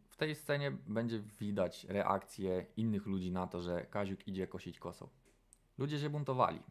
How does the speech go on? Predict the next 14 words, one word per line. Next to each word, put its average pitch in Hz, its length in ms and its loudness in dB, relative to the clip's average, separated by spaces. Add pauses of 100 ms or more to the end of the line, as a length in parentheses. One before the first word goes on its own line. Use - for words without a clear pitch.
(680)
Co 98 120 0
ludzie 98 260 2
powiedzą? 85 420 -4 (140)
Kosą 98 280 -2
śmierć 101 320 0
żniwuje. 90 520 -4 (320)
Złodziej. 92 560 0 (220)
Gorzej 113 360 6
niż 95 140 2
złodziej. 87 400 -4 (760)
<laughs> 98 140 -4
Gorzej 98 240 -2
niż 92 140 -4
złodziej. 98 460 -6